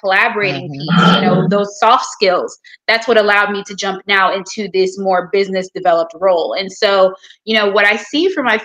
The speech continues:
Speaker 1: future is I'm trying to figure out how do I bridge the gap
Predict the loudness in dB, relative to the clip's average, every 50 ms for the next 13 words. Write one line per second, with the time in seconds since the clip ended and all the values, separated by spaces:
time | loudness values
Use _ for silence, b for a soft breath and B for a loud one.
0 | -8 -8 -8 -6 -2 -2 -2 0 0 0 0 -2 -2 -2 0 0 0 0 0 -2
1 | -4 -2 0 0 0 0 -2 -4 -4 -2 -2 0 2 4 4 4 4 2 -2 -2
2 | 0 0 2 2 2 2 2 0 -2 -2 -4 -4 -4 -4 -6 -6 -8 -8 -6 -2
3 | 0 0 2 0 0